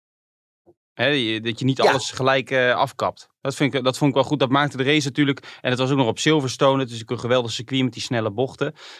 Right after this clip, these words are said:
Speaker 1: Ehm, ja, eigenlijk alles kwam samen. We hebben het over die veiligheid van de auto's gehad, maar ook dat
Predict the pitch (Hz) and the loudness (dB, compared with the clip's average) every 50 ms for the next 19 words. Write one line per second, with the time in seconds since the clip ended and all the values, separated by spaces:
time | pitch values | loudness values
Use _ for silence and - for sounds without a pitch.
0 | - - - 117 120 120 120 120 120 123 123 120 - _ _ _ _ _ _ _ | -8 -4 0 0 2 2 2 2 0 -2 -4 -6 -10 _ _ _ _ _ _ _
1 | - 117 117 117 117 - - 160 160 147 143 143 139 - 165 170 170 - - 160 | -4 0 0 0 0 0 0 0 0 2 0 0 2 2 2 2 2 2 2 2
2 | 143 127 120 - 151 147 151 160 165 151 143 139 127 120 131 135 117 120 123 117 | 2 2 2 2 2 2 2 2 2 2 2 2 2 0 0 -2 -2 -4 -2 0
3 | 139 131 131 131 127 131 123 120 - - 123 113 127 147 151 151 143 - - 139 | 2 2 2 2 2 0 -2 -2 -2 -2 0 2 2 0 0 -2 -4 0 2 2
4 | 135 131 135 127 135 151 143 143 135 113 - | 2 2 2 0 0 0 0 0 -2 -2 -4